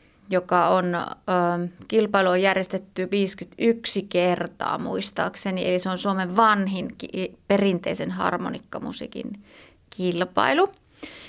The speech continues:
Ja tää konserttikiertue on nyt tällä kertaa sitten, tämä piti olla vuosi sitten kyllä, mutta nyt sitten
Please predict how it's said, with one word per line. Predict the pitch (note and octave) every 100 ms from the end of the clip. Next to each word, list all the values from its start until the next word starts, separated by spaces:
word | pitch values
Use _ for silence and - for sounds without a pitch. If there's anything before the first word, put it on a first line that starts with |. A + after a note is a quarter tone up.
| - -
Ja |
tää | F#3+ F#3
konserttikiertue | F3+ A3 C4+ C#4 C#4 - G3+ G3+ F#3 F3+ - F#3 F#3
on | G3 G3
nyt | G#3 - - _ - -
tällä | A3 G3+ F3+
kertaa | F3+ A#3 G#3+ G3+ -
sitten, | G3 F#3+ - F3+
tämä | F#3 F#3
piti | F3+ G3 G3
olla | F#2+ B2+ E3 -
vuosi | - - -
sitten | - - - -
kyllä, | - F#3+ A3 A3+ - - - - - - -
mutta | G3 G3
nyt | G3 G3 -
sitten | - G3 - F3